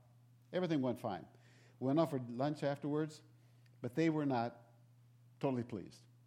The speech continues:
Um, in fact, they were a little bit down. E-, even though it was a wonderful time, uh, the disappointment was that two of their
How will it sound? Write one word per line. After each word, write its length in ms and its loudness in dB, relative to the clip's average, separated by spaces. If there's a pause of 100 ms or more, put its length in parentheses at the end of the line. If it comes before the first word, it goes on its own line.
(720)
Um, 540 -2 (500)
in 100 -2
fact, 260 2
they 80 0
were 100 2
a 40 0
little 160 0
bit 140 0
down. 280 -2 (760)
E-, 160 -4
even 200 6
though 160 2
it 40 2
was 80 -2
a 60 0
wonderful 420 0
time, 440 -4 (460)
uh, 260 -4 (840)
the 100 2
disappointment 680 2
was 440 -2
that 260 -4
two 180 4
of 80 4
their 220 2